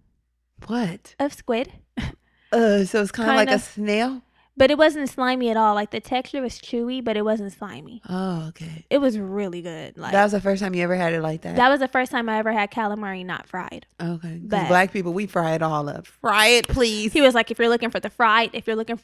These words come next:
Speaker 2: if what you like about calamari is a fried piece,
Speaker 1: That's, this
Speaker 2: This
Speaker 1: ain't
Speaker 2: ain't
Speaker 1: it.
Speaker 2: that. So anyways, it was really good. Love that. And then I had the pesto. They make,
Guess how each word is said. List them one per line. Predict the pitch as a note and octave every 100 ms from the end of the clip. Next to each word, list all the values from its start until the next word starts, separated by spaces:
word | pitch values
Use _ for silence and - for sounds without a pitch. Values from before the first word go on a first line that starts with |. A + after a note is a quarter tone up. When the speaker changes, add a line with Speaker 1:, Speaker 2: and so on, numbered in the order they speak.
| -
Speaker 2:
if | A#3
what | A3 A3+ B3
you |
like | A3+ G#3+
about | G#3+ G3+
calamari | - A3 G#3+ A3 G#3 F#3+
is | G3
a | F#3
fried | - C4+ C4 B3 A#3
piece, | A3 F#3 F#3+ _ _ _ _ -
Speaker 1:
That's, | F#3 F3
this | F3 E3
Speaker 2:
This | D#3 D3+
Speaker 1:
ain't | D#3+
Speaker 2:
ain't | D#3+ G#3
Speaker 1:
it. |
Speaker 2:
that. | G3 D#3+ - -
So | C4
anyways, | C4 C#4+ A3 G#3
it | -
was | D4 C4
really | A#3+ C4
good. | A#3 A3+
Love | G#3 A3 A3+
that. | G#3 F#3+ G3
And | A3
then | G3+
I | G3
had | G#3 F#3+
the | G3
pesto. | - A3+ A3 - A3+ A3 G#3+
They | G#3 G3
make, | G3+ G3+